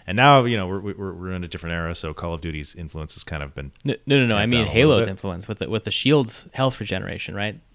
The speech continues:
Speaker 2: Every
Speaker 1: Oh,
Speaker 2: game
Speaker 1: yes,
Speaker 2: after
Speaker 1: yes.
Speaker 2: that had, took that, and then it's ha-, holding two guns. That was the Halo started that. Where you, everything before that
Speaker 1: Mm.
Speaker 2: was Doom, where you hold all the guns. Whereas Halo, you
Speaker 1: Right.
Speaker 2: could hold two guns, and you had to pick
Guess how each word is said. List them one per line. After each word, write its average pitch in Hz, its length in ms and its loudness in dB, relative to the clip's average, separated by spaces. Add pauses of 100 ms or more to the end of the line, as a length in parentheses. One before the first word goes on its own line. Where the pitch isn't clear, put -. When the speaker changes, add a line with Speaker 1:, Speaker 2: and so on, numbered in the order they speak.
Speaker 2:
Every 143 260 6
Speaker 1:
Oh, - 60 6
Speaker 2:
game 113 160 6
Speaker 1:
yes, 110 40 2
Speaker 2:
after 110 180 4
Speaker 1:
yes. 107 80 -6
Speaker 2:
that 92 180 2
had, - 140 -8
took - 160 -10
that, 92 200 -2
and 104 100 -4
then 104 120 -2
it's 98 100 -10
ha-, 123 160 -2
holding 123 260 0
two 123 160 -2
guns. 113 420 2
That 110 120 0
was 113 120 -2
the 101 40 -8
Halo 107 220 0
started 104 320 -2
that. 95 260 -10
Where 104 100 -6
you, 101 140 -2 (320)
everything 120 220 2
before 110 240 2
that 113 100 6
Speaker 1:
Mm. 92 40 0
Speaker 2:
was 101 120 -2
Doom, 110 280 2
where 92 80 -4
you 92 80 -4
hold 101 120 0
all 107 160 4
the 104 80 0
guns. 90 440 -8
Whereas 104 280 -10 (220)
Halo, 135 200 6
you 123 80 6
Speaker 1:
Right. 73 60 0
Speaker 2:
could 104 80 0
hold 107 160 -2
two 127 140 2
guns, 98 320 -2
and - 60 -14
you 104 40 -2
had 104 80 -2
to 101 40 -10
pick - 280 -4